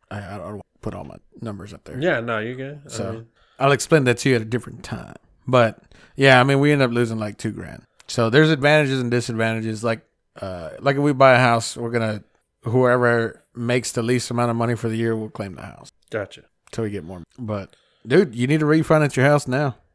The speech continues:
Speaker 2: That's what I was reading, too. Something about
Speaker 1: You,
Speaker 2: refinance
Speaker 1: you need
Speaker 2: the
Speaker 1: to do
Speaker 2: house.
Speaker 1: it now before the market hits rock bottom. 'Cause if not,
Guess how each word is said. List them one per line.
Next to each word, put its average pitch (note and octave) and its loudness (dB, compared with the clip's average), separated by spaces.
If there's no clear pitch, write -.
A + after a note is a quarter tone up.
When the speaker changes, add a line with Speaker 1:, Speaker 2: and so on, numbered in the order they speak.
Speaker 2:
That's A#2+ -4
what C#3+ 2
I C#3 2
was C#3 -2
reading, C#3 0
too. B2 -6
Something A2+ -12
about A2 -4
Speaker 1:
You, A#2+ 0
Speaker 2:
refinance A2 -6
Speaker 1:
you A#2 -2
need A#2+ -2
Speaker 2:
the - -8
Speaker 1:
to C3+ -2
do C3+ 2
Speaker 2:
house. C3+ 2
Speaker 1:
it B2+ -4
now B2+ 2
before A#2 0
the A#2 -2
market A2+ 0
hits G#2+ -6
rock F3 -8
bottom. F#2+ -14
'Cause A2+ -2
if G#2+ -2
not, C#3 4